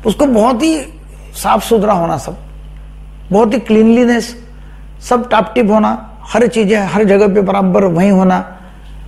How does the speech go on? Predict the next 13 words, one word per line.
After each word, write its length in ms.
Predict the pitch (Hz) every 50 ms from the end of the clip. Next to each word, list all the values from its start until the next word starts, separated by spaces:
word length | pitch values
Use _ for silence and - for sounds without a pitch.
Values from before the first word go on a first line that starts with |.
| - - -
और 200 | - - 220 208
फिर 320 | 180 226 240 220 220 - - -
वहीं 240 | 185 214 233 233
रखते 300 | 208 208 196 208 - 226
हैं 100 | 220 214
तो 100 | 202 220
उसको 200 | 185 - - -
अच्छा 200 | 190 - - 202
लगता 220 | 208 202 170 - 208
है, 80 | 214
तो 60 | 240 269
problem 400 | 277 240 160 151 175 160 143 131
है। 140 | 139 139